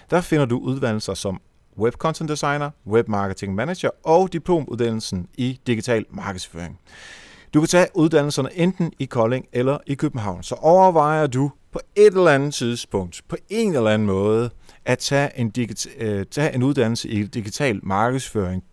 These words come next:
Måske overvejer du at gøre en overvejelse om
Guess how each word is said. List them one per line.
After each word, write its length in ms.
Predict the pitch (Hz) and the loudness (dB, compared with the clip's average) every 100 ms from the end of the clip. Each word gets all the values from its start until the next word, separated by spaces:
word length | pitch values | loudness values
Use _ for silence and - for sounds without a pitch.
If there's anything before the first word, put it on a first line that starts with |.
| _ - | _ -4
Måske 840 | 139 156 - - - 196 208 175 - _ _ | -2 0 0 -2 2 4 4 0 -14 _ _
overvejer 880 | 147 165 175 165 143 127 135 139 139 | 0 4 4 4 4 2 0 -2 -6
du 400 | 123 120 117 117 - | -4 -6 -6 -8 -2
at 520 | 117 104 - - - - _ - - | 0 0 -4 -10 -10 -14 _ -20 0
gøre 260 | 127 143 175 | 4 4 2
en 60 | |
overvejelse 720 | 127 127 127 110 107 101 - | 2 4 4 2 0 -4 -6
om 300 | - 113 110 | -2 -2 -2